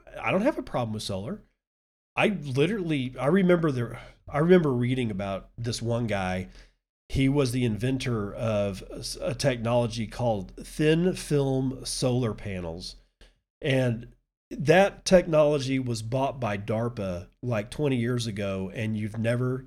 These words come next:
seen, s-, you've never heard of it since. And think about what thin film solar would enable. Think about asphalt, uh, ti-, uh, shing-, uh,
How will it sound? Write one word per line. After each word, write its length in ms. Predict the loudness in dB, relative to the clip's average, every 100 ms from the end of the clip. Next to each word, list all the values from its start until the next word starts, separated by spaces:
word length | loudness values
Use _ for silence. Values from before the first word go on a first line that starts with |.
| -8
seen, 640 | -4 -2 -2 -2 -4 -6 -14 _ _ _ _ _ _
s-, 160 | -10 -8
you've 160 | -4 -2
never 320 | -2 -2 -4
heard 300 | -2 -2 -2
of 100 | -4
it 80 | -6
since. 500 | -6 -8 -10 -12 -12 _ _ _ _ _ _ _ _ 0
And 320 | 0 0 -4 -10 -6
think 300 | 2 8 8
about 240 | 8 4
what 260 | 4 -2 -4
thin 580 | -12 -20 -6 4 4 4
film 300 | 2 2 2
solar 360 | 0 0 2 0
would 220 | -4 -6
enable. 580 | -6 -4 -4 -4 -8 -12 -20 -20 -20 -6
Think 220 | 2 4 4
about 500 | 2 2 0 -4 -10 -6
asphalt, 800 | -2 -2 -2 2 4 4 -2 -10 -4
uh, 380 | 0 2 0 -4 -12 _
ti-, 100 | -4
uh, 380 | -2 0 -2 -2
shing-, 300 | 0 -2 -2
uh, 240 | -2 -2